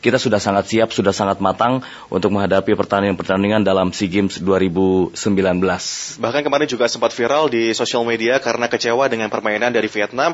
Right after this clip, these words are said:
Speaker 2: yang dirasa kurang elegan.
Speaker 1: Keras,
Speaker 2: Mereka
Speaker 1: ya.
Speaker 2: begitu, eh,
Speaker 1: Cenderung kasar bahkan, ya.
Speaker 2: Betul, dan akhirnya ini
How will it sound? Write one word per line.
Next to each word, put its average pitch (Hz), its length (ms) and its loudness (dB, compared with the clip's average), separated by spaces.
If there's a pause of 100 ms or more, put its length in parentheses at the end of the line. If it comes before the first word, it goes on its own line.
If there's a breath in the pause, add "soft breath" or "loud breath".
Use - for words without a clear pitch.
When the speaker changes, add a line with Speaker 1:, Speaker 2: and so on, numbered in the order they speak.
(300 loud breath)
Speaker 2:
yang 123 560 -2
dirasa 120 640 0
kurang 147 240 2
elegan. 139 480 -2 (240 loud breath)
Speaker 1:
Keras, 123 160 2
Speaker 2:
Mereka 131 160 0
Speaker 1:
ya. 139 240 0 (160)
Speaker 2:
begitu, 131 720 0 (240 loud breath)
eh, 117 440 2 (360)
Speaker 1:
Cenderung 123 320 2
kasar 120 320 0
bahkan, 98 240 0
ya. 87 160 -4
Speaker 2:
Betul, 147 400 0
dan 123 160 0
akhirnya 135 320 -2
ini 160 240 -2